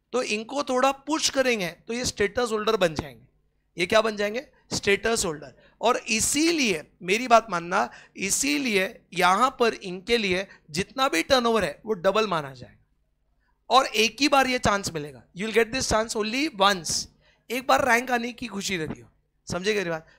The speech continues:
तो आपको हम थोड़ा ग्रेस मार्क्स देना चाहते हैं, हम आपको थोड़ा ग्रेड बढ़ा के देना चाहते हैं, क्योंकि आप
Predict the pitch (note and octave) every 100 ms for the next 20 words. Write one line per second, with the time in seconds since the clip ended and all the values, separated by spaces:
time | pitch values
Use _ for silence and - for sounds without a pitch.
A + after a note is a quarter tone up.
0 | - A3 A#3 A#3+ B3+ C4 C4+ C4+ C4 A3
1 | G3 C4 D4+ B3+ C4 G#3 A3+ G#3+ G3 E3
2 | D#3 C#3 - _ F#3+ A3+ A#3 - B3 A#3+
3 | B3+ F3+ G3+ B3+ B3 G3 G#3 A#3+ C4+ C4
4 | A#3 A3 G3+ F3 G3 G#3+ - - - G#3+
5 | B3+ C4+ A3+ A3 C#4+ -